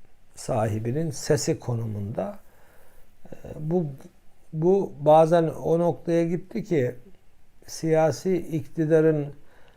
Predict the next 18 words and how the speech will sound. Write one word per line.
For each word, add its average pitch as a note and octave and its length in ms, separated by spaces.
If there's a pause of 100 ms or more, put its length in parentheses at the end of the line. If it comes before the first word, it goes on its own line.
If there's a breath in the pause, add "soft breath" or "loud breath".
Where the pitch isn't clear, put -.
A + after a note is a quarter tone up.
(260 soft breath)
talep D#3 540
ve C3 240
beklentileri D#3 1000
daha C#3+ 260
henüz C#3+ 300
oluşmadan, D#3 920 (1040 soft breath)
e, - 240 (880)
o F3+ 340 (460)
iktidarın F#3 800
ne G3+ 140
isteyebileceği, C3+ 1000 (260)
neden D#3+ 400
memnun D#3 500
olacağını C3+ 600
önceden D3+ 720
düşünürüp, E3+ 560 (240)
niyetini D3+ 680
okuyup G3 480